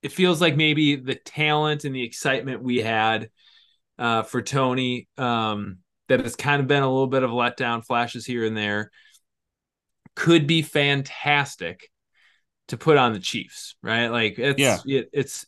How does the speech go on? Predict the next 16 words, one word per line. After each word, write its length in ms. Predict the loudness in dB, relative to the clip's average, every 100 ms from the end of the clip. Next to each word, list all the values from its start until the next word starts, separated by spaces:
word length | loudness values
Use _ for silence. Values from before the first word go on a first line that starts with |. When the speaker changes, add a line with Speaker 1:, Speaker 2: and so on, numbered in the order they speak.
| 2
Speaker 1:
I 40 |
mean, 160 | 4 6
it's 160 | 4 2
great 320 | 4 4 2
for 160 | 2
him 480 | 4 4 4 0 -4 0
as 240 | 2 2
the, 140 | -4 -2
as 200 | 0 0
a 80 | 0
real 360 | 0 2 4 4
life 360 | 2 0 -4 -8
N 160 | -8
F 140 | -8 -4
L 200 | -4 -4
player. 360 | -10 -14 -16